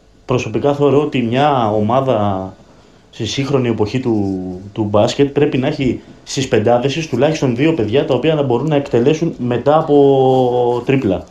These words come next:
Ε, είναι πάρα πολύ σημαντικό. Δηλαδή, πρέπει να έχεις δύο τύπους σε κάθε πεντάδα, ε, που να μπορούν με, να πάρουν, ε,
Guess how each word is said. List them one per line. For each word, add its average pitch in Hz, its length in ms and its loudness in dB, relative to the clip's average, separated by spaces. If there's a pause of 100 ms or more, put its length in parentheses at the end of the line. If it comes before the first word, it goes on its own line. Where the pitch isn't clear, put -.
(460)
Ε, 107 1000 0 (920)
είναι 143 200 2
πάρα 156 220 4
πολύ 120 180 0
σημαντικό. 104 400 -4
Δηλαδή, 127 440 0 (440)
πρέπει 160 300 0
να 147 100 -2
έχεις 147 240 -8
δύο 143 220 0
τύπους 151 600 -6 (200)
σε - 160 -10
κάθε 151 220 -2
πεντάδα, 123 580 -2 (500)
ε, 127 440 -2 (460)
που 139 120 -4
να 135 120 2
μπορούν 143 680 2
με, 135 560 -4
να 135 160 -2
πάρουν, 170 400 0
ε, 143 440 -2